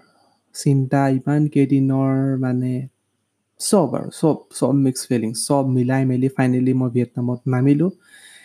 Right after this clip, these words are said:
ভিয়েটনামত নামিয়ে মই চবফালে আখৰবোৰ চাইছোঁ, চববোৰ, চবফালে দেখাত ইংলিছ টাইপৰ, কিন্তু কিছুমান আখৰ বেলেগ বেলেগ হয়।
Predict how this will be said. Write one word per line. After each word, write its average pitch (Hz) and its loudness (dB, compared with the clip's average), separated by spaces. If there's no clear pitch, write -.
ভিয়েটনামত 147 2
নামিয়ে 143 4
মই 139 2
চবফালে - -4
আখৰবোৰ 139 0
চাইছোঁ, 139 -2
চববোৰ, 131 0
চবফালে 135 -2
দেখাত 131 -4
ইংলিছ 139 0
টাইপৰ, 143 0
কিন্তু 135 -4
কিছুমান 135 -4
আখৰ 127 -4
বেলেগ 131 -2
বেলেগ 143 2
হয়। 131 0